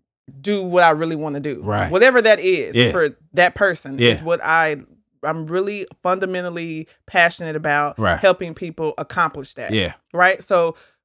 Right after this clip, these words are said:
Speaker 1: for you, it's like, "Okay, John, how can I help you guys invest so that you can be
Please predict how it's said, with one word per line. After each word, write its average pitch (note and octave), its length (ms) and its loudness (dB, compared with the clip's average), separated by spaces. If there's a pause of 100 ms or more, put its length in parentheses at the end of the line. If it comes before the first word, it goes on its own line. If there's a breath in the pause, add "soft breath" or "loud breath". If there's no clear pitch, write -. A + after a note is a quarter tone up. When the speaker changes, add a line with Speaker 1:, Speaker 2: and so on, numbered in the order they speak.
(100)
Speaker 1:
for F3+ 100 -2
you, F3 560 -2
it's D#3 180 -2
like, C#3+ 220 -2
"Okay, D#3+ 300 -4
John, D3 340 -8
how E3+ 180 0
can F3 180 -8
I E3 100 -4
help E3+ 260 -8
you E3 120 -12
guys D3+ 320 -4
invest D3 720 -4 (220)
so G3 280 4
that D#3 360 0 (240)
you F#3 240 -6
can E3 260 -6
be E3 580 -6